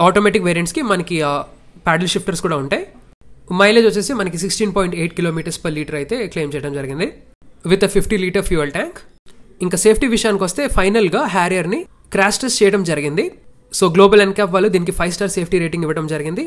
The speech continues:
which is obviously expected. దీంట్లో యూస్ చేసిన Omega R ప్లాట్‌ఫామే అలాంటిది, which is derived from జేఎల్ఆర్. ఇంకా ఈ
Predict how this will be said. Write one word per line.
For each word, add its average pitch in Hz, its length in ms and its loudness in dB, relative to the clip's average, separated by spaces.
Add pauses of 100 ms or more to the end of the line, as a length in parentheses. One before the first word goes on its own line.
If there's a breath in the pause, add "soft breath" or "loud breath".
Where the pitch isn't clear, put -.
(220)
which 147 160 -4
is 151 120 -4
obviously 156 400 -4
expected. - 500 -8 (480)
దీంట్లో 202 300 4
యూస్ 190 160 2
చేసిన 190 200 2 (100)
Omega 185 320 2
R - 100 -12
ప్లాట్‌ఫామే 180 480 -2
అలాంటిది, 156 380 -4 (340)
which 180 160 2
is 170 160 2
derived 185 300 2
from 175 220 0
జేఎల్ఆర్. 147 400 0 (680)
ఇంకా 180 200 2
ఈ - 20 6